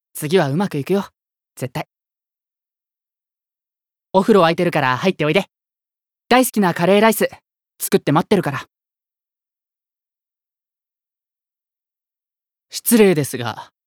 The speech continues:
少し静かにしていただけますか？ここは図書室。人とではなく、本との会話を楽しむ場所です。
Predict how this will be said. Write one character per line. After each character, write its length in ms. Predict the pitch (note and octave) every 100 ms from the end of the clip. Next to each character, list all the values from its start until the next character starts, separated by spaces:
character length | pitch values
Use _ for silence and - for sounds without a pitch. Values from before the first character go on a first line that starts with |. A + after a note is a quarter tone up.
| _ _ _ _ _ _
少 220 | - F3+
し 120 | D#3
静 280 | C3 G#3 F#3
か 100 | E3+
に 100 | C#3
し 120 | B2+
て 80 | C3+
い 60 | C3
た 100 | C3+
だ 80 | C3
け 100 | C3
ま 80 |
す 80 | B2+
か？ 240 | - - _ _ _ _ _ _ _ _ _ _ _ _ _ _ _
こ 160 | C#3+
こ 100 | -
は 140 | D#3 D#3
図 160 | C3+
書 160 | C3+ D3+
室。 360 | - - - _ _ _ _ _ _ _ _ _ _ _ _ _
人 280 | - G3+
と 100 | G#3
で 120 | G3 F3+
は 140 | C#3+
な 120 | C#3+
く、 240 | C#3+ A#2+ - _ _ _ _ _ _
本 300 | - G3 B3
と 100 | F#3
の 100 | C3
会 220 | - C#3
話 160 | C#3+ C3+
を 60 | C3
楽 240 | C3+ D#3
し 100 | F3
む 120 | D3
場 100 | A2
所 140 | - -
で 100 | -
す。 260 | - -